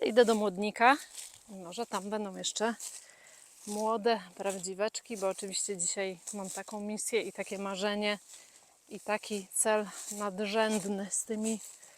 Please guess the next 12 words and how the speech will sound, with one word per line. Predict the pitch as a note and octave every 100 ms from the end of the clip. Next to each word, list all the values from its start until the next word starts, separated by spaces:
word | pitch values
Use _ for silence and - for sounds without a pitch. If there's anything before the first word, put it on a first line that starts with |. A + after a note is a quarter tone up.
| - - - -
młodziusieńkimi | A3 G3+ G#3 G#3+ G#3 - A3 A3 A3+ - - - - - - - - - - _ _ _ _ _ _
prawdziwkami. | G3 G3+ F3+ G#3 - - F3 F3
Cholerka, | F#3 F#3 - C4+ A3+ D#3 - - -
znowu | C4 - G#3+ G#3 F3+ A#3 G#3+ A3
staruszki. | - A3 G3 A#3+ - - - A3 F#3+ _ _ _ _ _ _ _ - - _ _ _ _ _ _ _ _ _ _ _ _ _ _ _ _ _ _ _
Ale | G#3 A3 A3+
tutaj | A3 G#3+ G#3
ciekawostka, | G3+ A3+ G3 G3 - A#3+ G#3+
bo | F3+ G3+ G3+ _ _ _ _ _ _ _ -
dosyć | G3+ G3 A3 F3
rzadki | - - - A#3+
muchomor | A#3+ G3 G#3 G3 G#3+